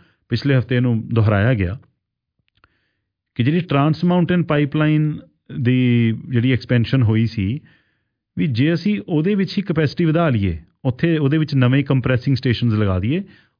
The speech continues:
ਉਹਦੇ ਨਾਲ ਅਸੀਂ ਇਸ ਪਾਈਪਲਾਈਨ ਦੀ ਕਪੈਸਿਟੀ ਕਿਤੇ ਜ਼ਿਆਦਾ ਵਧਾ ਸਕਦੇ ਹਾਂ। ਵੀ ਅਜੇ ਉਹਨੂੰ ਤਾਂ ਪੂਰੀ ਤਰ੍ਹਾਂ ਯੂਟੀਲਾਈਜ਼ ਕਰ ਲਓ ਨਵੀਂ ਪਾਈਪਲਾਈਨ ਵਿਛਾਉਣ ਤੋਂ ਪਹਿਲਾਂ। ਤੇ ਜੇ ਅਸੀਂ ਉਹਨੂੰ ਯੂਟੀਲਾਈਜ਼ ਕਰਨ ਵਾਸਤੇ ਨਵੇਂ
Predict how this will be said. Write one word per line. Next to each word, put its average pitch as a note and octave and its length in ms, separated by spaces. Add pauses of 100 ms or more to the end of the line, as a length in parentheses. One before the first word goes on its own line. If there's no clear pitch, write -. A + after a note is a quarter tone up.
ਉਹਦੇ D#3 220
ਨਾਲ G3 200
ਅਸੀਂ D#3+ 280
ਇਸ C#3+ 100
ਪਾਈਪਲਾਈਨ C3 420
ਦੀ C3 60
ਕਪੈਸਿਟੀ B2 460
ਕਿਤੇ B2+ 240
ਜ਼ਿਆਦਾ A2+ 280
ਵਧਾ C3 220
ਸਕਦੇ F#2 360
ਹਾਂ। F2+ 80 (360)
ਵੀ C3 100
ਅਜੇ E3+ 200
ਉਹਨੂੰ E3+ 240
ਤਾਂ G3 100
ਪੂਰੀ D3+ 240
ਤਰ੍ਹਾਂ C#3+ 180
ਯੂਟੀਲਾਈਜ਼ A#2+ 420
ਕਰ G2 180
ਲਓ B2+ 320 (100)
ਨਵੀਂ B2 240
ਪਾਈਪਲਾਈਨ A2+ 400
ਵਿਛਾਉਣ G#2 300
ਤੋਂ F#2+ 100
ਪਹਿਲਾਂ। G#2 240 (1300)
ਤੇ A#2 80
ਜੇ C3 200
ਅਸੀਂ D#3 180
ਉਹਨੂੰ E3 180
ਯੂਟੀਲਾਈਜ਼ C3+ 400
ਕਰਨ C3+ 220
ਵਾਸਤੇ B2 320
ਨਵੇਂ B2 420